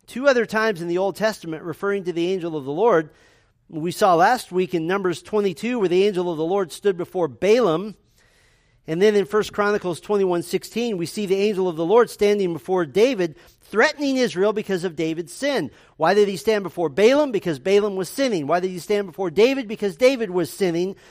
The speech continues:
This is not the case with Joshua, but one thing we do know, that in the Old Testament, when the angel of the Lord stands before you and he's armed with his sword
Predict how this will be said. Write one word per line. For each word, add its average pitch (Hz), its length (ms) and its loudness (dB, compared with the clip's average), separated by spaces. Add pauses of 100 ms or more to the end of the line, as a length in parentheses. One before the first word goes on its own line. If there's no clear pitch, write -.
(460)
This 240 200 -2
is 196 120 -2
not 233 260 2
the 247 80 -10
case 214 280 0
with 160 120 -4
Joshua, 180 520 2
but 170 140 -4
one 226 180 0
thing 226 180 -4
we 175 140 -2
do 247 180 -4
know, 175 380 0 (460)
that 170 160 -2
in 196 100 -2
the 196 80 2
Old 240 200 6
Testament, 185 500 -4
when 160 100 -6
the 160 140 -2
angel 247 280 2
of 196 80 0
the 190 100 0
Lord 202 260 2
stands 220 340 0
before 240 380 0
you 185 240 0
and 180 180 -4
he's 165 140 -4
armed 208 560 2
with 175 140 -4
his 175 140 -6
sword 226 360 0